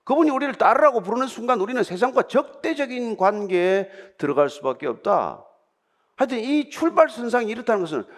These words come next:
알고 가야 할 길이다, 이 말이죠. 그래서 세상이 그리스도인들을 미워한대요. 예. 온 종교가 있는데 유독 복음을 살아가는 사람들은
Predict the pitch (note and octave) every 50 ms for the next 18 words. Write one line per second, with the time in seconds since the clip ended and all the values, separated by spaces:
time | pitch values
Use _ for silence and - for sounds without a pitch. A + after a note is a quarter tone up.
0 | - - - - C3 C#3 E3 F#3+ F3+ F#3 F#3 F3+ F3+ F3 E3 - F3 D#3+ D3+ C#3
1 | A2 B2+ C#3+ C3+ G#2 E2+ C#2 - - - - _ _ _ _ _ _ _ _ _
2 | _ _ _ _ _ _ _ _ _ _ _ _ _ _ _ _ _ _ _ _
3 | _ _ _ _ _ _ _ _ _ - C#4 D#4 C#4+ C4 F#3+ F#3 G#3+ G#3+ B3 C4+
4 | D4+ D#4 D4+ C4 G3 D#3 - - - _ _ _ _ _ _ _ - - C4 D4+
5 | D4+ C#4+ - - C#4 C4+ C4 B3 C#4 C4+ B3+ F3 C3 C3 E3+ G3+ A3 A3+ G#3 D#3+
6 | C3 A2 G#2 F#2+ E2 - - - - - - _ _ _ _ _ _ _ _ _
7 | _ _ _ _ _ _ _ _ _ E2 E2 E2+ D#2 C2 - - _ _ _ _
8 | _ _ _ _ _ _ _ _ _ _ _ - D#3+ G#3+ C#4 D4+ D#4+ E4 E4+ D4+
9 | - A#3 A#3+ B3 A#3+ C#4 C#4 C4+ A#3+ G#3 G3+ G#3 G#3+ G3+ G3 F3 D3 E3 C4 C#4+
10 | E4+ C4 - - - - - - - _ _ _ _ _ _ _ _ _ _ _
11 | - A3+ D#4 D#4+ F4 E4+ E4+ D#4+ C#4 B3 A3 G3 F3+ E3+ D3+ - - - A#3+ A#3
12 | G#3+ F#3 F#3 F3+ E3+ D#3 - C#3+ C#3 C3+ C3 B2 C#3+ D#3+ D3 B2 G2 D2+ -